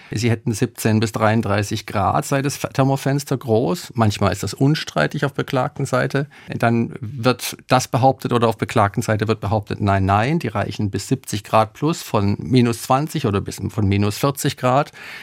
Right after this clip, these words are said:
Manchmal ist das unstreitig, manchmal ist das aber auch wiederum streitig. Das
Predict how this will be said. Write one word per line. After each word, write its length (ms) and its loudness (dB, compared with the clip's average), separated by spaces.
Manchmal 420 2
ist 120 0
das 160 4
unstreitig, 600 0
manchmal 340 0
ist 120 -6
das 100 -2
aber 120 2
auch 100 -2
wiederum 200 0
streitig. 680 -2
Das 220 -4